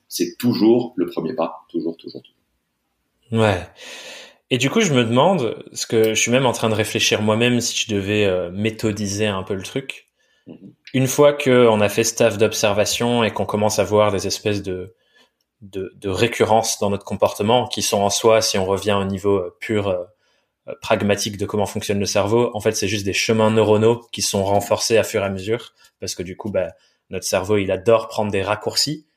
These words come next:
Speaker 2: ça l'aide à mieux, euh, fonctionner et aller plus vite. C'est comme, euh, quand on installe des logiciels sur notre ordinateur pour faire des trucs plus vite, ben, notre cerveau, c'est pareil. Donc, il cherche à faire le, le même taf de plus en plus rapidement.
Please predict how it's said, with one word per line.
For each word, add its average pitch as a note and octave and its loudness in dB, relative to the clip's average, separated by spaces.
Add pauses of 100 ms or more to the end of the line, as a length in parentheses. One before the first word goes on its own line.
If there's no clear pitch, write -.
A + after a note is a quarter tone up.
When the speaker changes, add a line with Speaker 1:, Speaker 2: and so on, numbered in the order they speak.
Speaker 2:
ça - -4
l'aide G#2 2
à F#2+ 2
mieux, A2+ 0 (400)
euh, F#2+ -4
fonctionner A2 2
et G2 6
aller G2+ 4
plus A2+ -2
vite. C3+ -2
C'est G#2 -4
comme, A2 2
euh, F#2+ 0 (320)
quand - -8
on F#2+ -2
installe G2 0
des F#2+ 0
logiciels G2 0
sur G2+ -2
notre F#2+ -4
ordinateur G2+ 0
pour G#2 -6
faire G2+ 2
des G2 0
trucs - -10
plus G2+ -10
vite, A#2+ -4
ben, F#2+ -4
notre F2+ -10
cerveau, G2 2
c'est G2+ -4
pareil. A#2 2 (360)
Donc, G2 -12
il - -6
cherche - 0
à F#2+ 0
faire G2 2
le, F#2 -4
le F#2 -10
même G#2+ 2
taf G#2+ 2
de G2+ -2
plus G2+ -6
en G2 -2
plus - -2
rapidement. G2+ -4